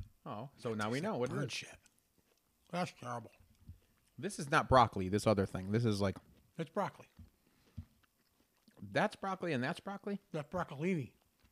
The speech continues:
Speaker 1: It's what?
Speaker 2: Sorry, I'm trying to wash the taste of that garbage out of my mouth. Broccolini. We need a chef on here today.
Speaker 1: Well, unfortunately, we don't have one, but we will soon.
Speaker 2: It's got twenty-seven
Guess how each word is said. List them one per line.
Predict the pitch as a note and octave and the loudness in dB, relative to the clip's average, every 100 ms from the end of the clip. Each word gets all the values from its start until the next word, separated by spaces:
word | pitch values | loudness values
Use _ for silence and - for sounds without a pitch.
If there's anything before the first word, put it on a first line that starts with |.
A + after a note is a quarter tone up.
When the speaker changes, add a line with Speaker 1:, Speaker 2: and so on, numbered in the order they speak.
| _ _ _ - | _ _ _ -12
Speaker 1:
It's | G#2+ | -2
what? | A2 A#2+ F3+ - _ - - - - _ _ - - - - - _ _ - - - | 4 4 4 -4 _ -20 -20 -20 -20 _ _ -20 -18 -18 -20 -20 _ _ -12 -10 -10
Speaker 2:
Sorry, | - - G#2+ | -10 -8 -8
I'm | A#2 | -6
trying | G3 E3+ | -4 -4
to | C#3+ | -4
wash | C3+ A#2+ | -6 -6
the | - | -10
taste | - C#3 B2 A#2+ | -10 -8 -8 -10
of | |
that | A2 G#2+ _ | -12 -16 _
garbage | - C3 A#2 G#2+ A#2 | -6 -6 -6 -10 -12
out | A2 | -12
of | |
my | A2 | -14
mouth. | A2+ F#2+ - - | -14 -16 -14 -4
Broccolini. | F3 F#3+ E3 F#3 - - - - - - - _ - _ - - _ - _ - | -4 -2 -2 0 0 -2 -12 -20 -20 -20 -20 _ -20 _ -20 -20 _ -20 _ -4
We | F3+ C4 | 4 6
need | A3+ | 6
a | |
chef | C#3+ F#3 E3+ C3+ | 4 4 4 2
on | A#2 | -6
here | G#2+ G#2+ | -6 -6
today. | - A2+ G#2+ - _ _ _ _ _ _ _ _ _ _ _ - | -6 -8 -12 -20 _ _ _ _ _ _ _ _ _ _ _ -10
Speaker 1:
Well, | B2 A2 - | -6 -4 -2
unfortunately, | A2+ C#3+ C3 B2 | 2 4 8 8
we | A#2 | 8
don't | G#2+ | 8
have | A#2 A#2 | 8 8
one, | F#2+ F#2 | 6 4
but | G2 | 6
we | G#2+ | 8
will | A2+ G#2 | 8 6
soon. | - G#2+ F2 _ _ _ _ - - - - _ _ - - - _ - _ _ _ - - - - - _ _ _ _ _ - - - | 4 -4 -4 _ _ _ _ -20 -20 -20 -20 _ _ -20 -20 -20 _ -20 _ _ _ -12 -12 -10 -12 -12 _ _ _ _ _ -20 -14 0
Speaker 2:
It's | G#3 | 0
got | G#3 F3+ | 2 0
twenty-seven | - F#3+ G3+ G3+ F3 D#3+ | 2 4 4 4 4 2